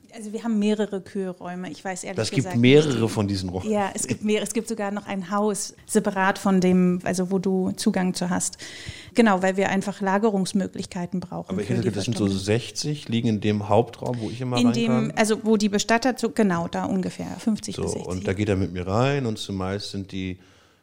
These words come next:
Speaker 2: Menschen, die ich dort abhole, in der Tüte. Und der legt die mit mir relativ schnell in den Sarg und dann fahre ich da wieder weg. Mehr kriege ich von dem Ort erstmal, erstmal nicht zu sehen, ja.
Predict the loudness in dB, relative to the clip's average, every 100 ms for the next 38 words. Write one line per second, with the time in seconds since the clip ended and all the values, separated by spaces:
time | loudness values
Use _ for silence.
0 | _ 0 4 4 4 0 0 2 2 0
1 | -2 0 2 2 0 -2 -2 -2 -2 0
2 | -2 -2 -8 -20 _ _ _ _ _ -2
3 | 2 4 6 4 0 -6 -2 -2 0 0
4 | -2 -8 0 4 4 4 0 0 0 0
5 | -2 -6 -4 -4 -4 -2 -4 0 -2 -2
6 | -6 -6 -6 -6 -10 -10 -8 -6 -6 0
7 | 4 4 4 -4 -20 -20 -20 _ _ _
8 | -2 0 0 0 2 0 -4 -6 -4 -2
9 | -2 -2 -4 -2 0 -2 -4 -4 -2 4
10 | 6 6 4 -2 0 0